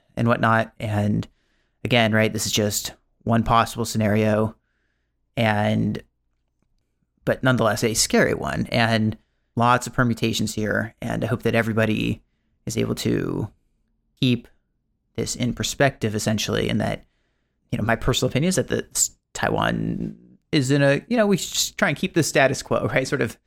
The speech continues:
goodish for everybody. But, you know, people have, uh, different opinions, and, uh, ultimately Xi Jinping and, uh,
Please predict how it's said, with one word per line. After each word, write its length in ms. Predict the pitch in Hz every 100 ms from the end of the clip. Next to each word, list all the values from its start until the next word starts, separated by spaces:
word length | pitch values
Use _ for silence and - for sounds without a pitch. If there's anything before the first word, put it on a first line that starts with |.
| _ _ _ -
goodish 380 | 143 156 143 -
for 100 | 127
everybody. 400 | 110 101 85 87
But, 240 | 117 131 - _ _ _ -
you 60 |
know, 220 | 143 139 - _ -
people 180 | -
have, 180 | 123 113
uh, 160 | 117 117
different 280 | 123 131 120
opinions, 360 | 139 170 147
and, 160 | 117 110
uh, 260 | 110 113 107 _ _ _ _ _ 123
ultimately 500 | - 123 120 117 107
Xi 160 | -
Jinping 500 | 123 117 131 127 127
and, 300 | 110 107 101
uh, 240 | 104 104